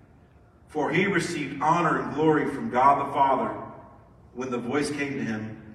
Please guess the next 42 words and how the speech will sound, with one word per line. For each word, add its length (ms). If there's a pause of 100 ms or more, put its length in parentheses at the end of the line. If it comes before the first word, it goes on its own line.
(160)
from 140
the 60
majestic 600
glory, 260
saying, 480 (240)
'This 240
is 140
my 120
Son, 360
whom 180
I 80
love 520
and 100
whom 180
I'm 180
well 180
pleased.' 460 (480)
We 140
ourselves 520
heard 240
this 120
voice 540 (640)
that 160
came 280
from 120
heaven 320
when 140
we 100
were 100
with 240
him 160
on 120
that 140
sacred 360
mountain." 420 (720)
Those 300
who 80
witnessed 380
the 40
transfiguration 960
bore 200
witness 340